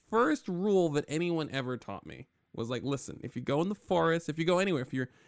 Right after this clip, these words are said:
anywhere west of Arizona, don't start fires in the forest. Like, if you go, just don't do it." And yet these fires start because people go in the, you should get, you should get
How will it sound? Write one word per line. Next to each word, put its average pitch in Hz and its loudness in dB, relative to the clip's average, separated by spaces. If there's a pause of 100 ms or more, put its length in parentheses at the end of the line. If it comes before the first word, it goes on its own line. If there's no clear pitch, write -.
(140)
anywhere 214 2
west 180 -2
of 175 0
Arizona, 151 4 (500)
don't 151 4
start - 2
fires 131 0
in 117 -2
the 110 -4
forest. 85 -6
Like, 80 -4
if - -8
you 123 -2
go, 117 0 (320)
just 135 -4 (100)
don't 165 2
do 165 0
it." 113 -2 (1300)
And 147 4
yet 147 2 (320)
these 151 -2
fires 185 2
start 170 0
because 160 -2
people 170 -4
go 170 0
in 170 -2
the, - -6 (340)
you 170 -2
should 196 -8
get, 180 -4 (140)
you 156 -4
should 220 -4
get 185 -2